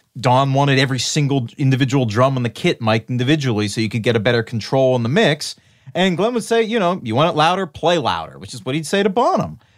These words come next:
And then same with, uh, with Glenn Frey. When he would sing, he would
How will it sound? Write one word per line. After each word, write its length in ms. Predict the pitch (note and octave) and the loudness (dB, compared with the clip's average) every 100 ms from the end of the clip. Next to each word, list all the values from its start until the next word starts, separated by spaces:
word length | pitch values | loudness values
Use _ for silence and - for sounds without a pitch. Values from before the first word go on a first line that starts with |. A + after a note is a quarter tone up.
| - | -4
And 200 | G3+ G#3 | 0 2
then 220 | A#3 A3 | 2 0
same 320 | C#3+ A#3+ B3+ B3+ | -2 -2 0 2
with, 280 | B3 B3 | 0 2
uh, 240 | C4 B3+ A#3 | 2 4 2
with 140 | A3+ F#3 - | 0 -6 -8
Glenn 260 | F#3 A#3+ A3+ | -2 -2 -2
Frey. 380 | A3+ A#3+ C4 | 0 0 0
When 140 | E3 D3 | 0 -2
he 60 | |
would 120 | E3 D3+ | -4 -8
sing, 360 | - G#3+ A#3 | -4 -2 0
he 180 | E3 D#3+ | 0 0
would 160 | D#3 | -2